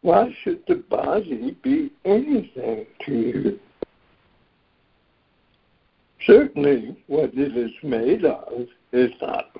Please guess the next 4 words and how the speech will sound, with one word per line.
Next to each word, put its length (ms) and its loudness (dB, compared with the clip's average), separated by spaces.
precious. 640 -2
And 160 4
just 340 0
as 100 2